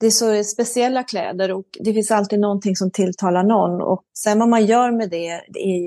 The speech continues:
ju väldigt person-, eller väldigt personlig stil så att säga. Man har sin, jag menar, de unga tjejerna till exempel, de gör ju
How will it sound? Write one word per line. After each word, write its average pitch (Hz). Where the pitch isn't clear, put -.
ju 170
väldigt 170
person-, 220
eller 185
väldigt 175
personlig 180
stil 196
så -
att -
säga. 180
Man 175
har 185
sin, 185
jag 202
menar, 202
de -
unga 214
tjejerna 214
till 196
exempel, 190
de 185
gör 180
ju 180